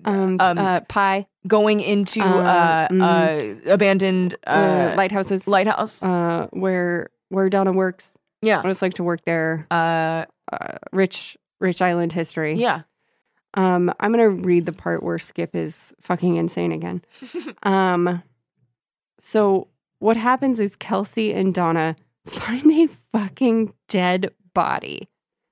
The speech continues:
Speaker 2: Yeah.
Speaker 1: by the
Speaker 2: Whose
Speaker 1: lighthouse.
Speaker 2: body is
Speaker 1: They
Speaker 2: that?
Speaker 1: legitimately, it's like a runaway. It's like a, a j-, nobody. 'Cause there's a, like, uh,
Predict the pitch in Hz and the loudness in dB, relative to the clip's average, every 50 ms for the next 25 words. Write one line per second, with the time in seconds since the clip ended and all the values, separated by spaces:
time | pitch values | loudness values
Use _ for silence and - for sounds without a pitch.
0 | _ - 165 165 165 165 160 165 165 175 170 170 170 170 165 180 175 156 - 247 | _ -12 -10 -8 -6 -4 -2 0 0 2 2 2 0 0 0 -2 -2 0 2 2
1 | 302 359 - - 226 220 285 359 359 311 220 269 262 277 277 302 311 254 - - | 2 2 2 2 0 0 0 0 -2 0 0 0 0 0 0 0 -2 -4 -2 -2
2 | 285 285 302 285 - 254 226 226 240 226 214 - _ _ _ _ - - 240 - | 0 0 0 0 0 0 0 2 0 0 0 -4 _ _ _ _ -4 -4 -2 2
3 | 262 247 247 233 208 196 190 190 190 190 180 165 160 143 - - 170 170 - - | 0 2 2 2 2 4 4 6 6 6 4 4 0 -4 -2 -4 -6 -6 -4 -4
4 | 190 190 - 185 180 170 160 - _ _ _ _ _ _ _ _ - - 190 175 | -4 -4 -2 -2 -4 -4 -6 -12 _ _ _ _ _ _ _ _ -8 -6 -6 -6
5 | 165 160 - _ _ _ _ - 202 - - - 190 185 185 180 160 - - - | -6 -10 -16 _ _ _ _ -16 -16 -14 -6 0 2 4 4 4 2 0 -6 -6
6 | - 190 - _ _ _ _ _ _ - 196 185 202 202 190 190 196 175 170 - | -8 -10 -14 _ _ _ _ _ _ -4 -2 2 4 4 4 4 2 -2 -2 -8
7 | _ _ _ _ _ _ _ _ - 214 190 175 165 - - - - 180 170 160 | _ _ _ _ _ _ _ _ -2 0 0 0 0 -2 -6 -6 -6 -4 -4 -4
8 | 156 147 151 151 156 | -6 -6 -8 -8 -8